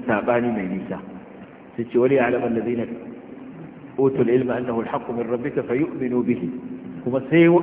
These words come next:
dan waɗanda suka, wato, aka ba su i-, aka ba su ilimi, su san cewa daga Ubangijinka yake, su yi imani da shi, "فتخبت له قلوبهم."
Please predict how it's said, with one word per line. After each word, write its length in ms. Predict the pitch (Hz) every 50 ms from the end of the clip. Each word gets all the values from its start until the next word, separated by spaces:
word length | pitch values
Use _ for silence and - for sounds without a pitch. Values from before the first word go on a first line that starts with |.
| 170 175 170 -
dan 240 | 160 170 170 170
waɗanda 440 | 170 190 170 - 147 135 127 127 123 -
suka, 400 | - - - 139 113 101 82 - - - - - - - - - - -
wato, 220 | 127 120 123 -
aka 200 | - 151 - 139
ba 200 | 120 139 147 147 143
su 60 | 127 - - 143
i-, 160 | 151 151 -
aka 240 | - 151 151 - 143
ba 220 | 123 135 143 143 139
su 320 | 139 131 120 104 98 90 85 - - - - - - - - - - - - -
ilimi, 460 | 160 160 143 131 139 160 180 160 135 - - - - - - - - - - - - - - - - -
su 80 | - 113
san 220 | - 151 165 175 160 165
cewa 240 | 185 175 160 151 156 160
daga 180 | 147 139 135 127
Ubangijinka 720 | - 127 117 147 160 160 156 165 151 156 143 131 - 131
yake, 560 | 135 160 170 - 170 151 123 - - - - - -
su 60 | 123
yi 280 | 135 151 175 175 175 170
imani 380 | 165 175 175 170 165 156 139
da 100 | 131 123
shi, 160 | 117 147 160
"فتخبت 640 | 156 - 135 123 - 185 - - - - 165 165 - 151
له 220 | 135 160 160 143 131 120 -
قلوبهم." 400 | 123 123 135 131 113 104 87 85